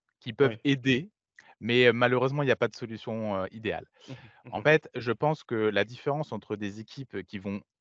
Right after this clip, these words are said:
Speaker 1: galérer vraiment beaucoup à corriger ces vulnérabilités sans tout casser et des équipes qui vont moins galérer, c'est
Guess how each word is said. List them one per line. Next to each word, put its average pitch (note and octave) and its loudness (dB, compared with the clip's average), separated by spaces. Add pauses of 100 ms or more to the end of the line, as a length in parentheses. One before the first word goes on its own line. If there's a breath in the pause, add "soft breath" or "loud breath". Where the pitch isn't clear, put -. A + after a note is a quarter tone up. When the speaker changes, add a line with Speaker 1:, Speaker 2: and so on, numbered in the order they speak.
(140)
Speaker 1:
galérer A#2 -2 (220)
vraiment B2+ -2
beaucoup C3+ -6
à G2+ 2
corriger A2 -6
ces A2 -12
vulnérabilités G#2 -4
sans F#2+ -10
tout - -20
casser G2+ -6 (400 soft breath)
et B2 0
des A#2+ -4
équipes C3+ -8
qui A2 -8
vont G#2 -4
moins A#2 0
galérer, G#2+ 0 (360 loud breath)
c'est C3+ 4